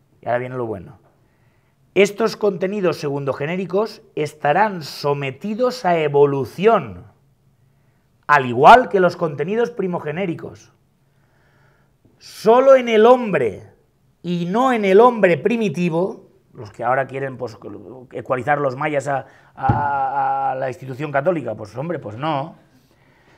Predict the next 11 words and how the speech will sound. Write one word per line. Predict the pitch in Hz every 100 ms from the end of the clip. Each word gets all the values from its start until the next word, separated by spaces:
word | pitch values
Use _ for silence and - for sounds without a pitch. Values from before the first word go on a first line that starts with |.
| _ _ _ _
Solo | - - 214 247 160 135
en | 147 151
el | 151 185
hombre, | 220 196 135
insisto, | 117 101 170 175 - 92 -
y | 131
no | 147 208
en |
el | 220 208
hombre | 208 175 139
primitivo, | 185 202 170 147 139 156 196